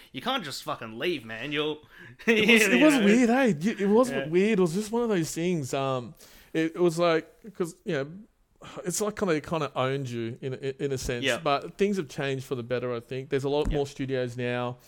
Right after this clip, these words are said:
Speaker 2: Um, there's a lot more options now for artists to work in, in, in different places, and, and it's not unheard of to just pack up your shit and leave, you know what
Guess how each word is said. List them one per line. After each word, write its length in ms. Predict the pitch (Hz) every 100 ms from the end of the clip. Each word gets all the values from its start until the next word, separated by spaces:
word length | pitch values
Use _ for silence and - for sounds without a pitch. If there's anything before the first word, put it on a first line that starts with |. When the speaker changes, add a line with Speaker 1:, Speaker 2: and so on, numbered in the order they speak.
| - - - -
Speaker 2:
Um, 500 | 131 131 127 123 123 175
there's 140 | 143
a 40 |
lot 140 | 160 175
more 140 | 160
options 340 | 143 139 156 135
now 160 | 135 127
for 120 | 135
artists 340 | 123 127 123
to 80 | -
work 260 | 123 123 127
in, 140 | 123 -
in, 120 | 131
in 140 | 135
different 320 | 127 131 120
places, 480 | - 127 139 143 123
and, 200 | 127 117 - - - -
and 180 | 135 131
it's 280 | 120 - -
not 220 | 139 139 135
unheard 320 | 127 123 123
of 180 | 123 120
to 120 | - 117
just 380 | 123 117 - _ -
pack 200 | 123 120
up 100 | -
your 80 | 120
shit 240 | - 127
and 140 | 113
leave, 320 | 117 117 117 113
you 80 |
know 60 |
what 40 | 117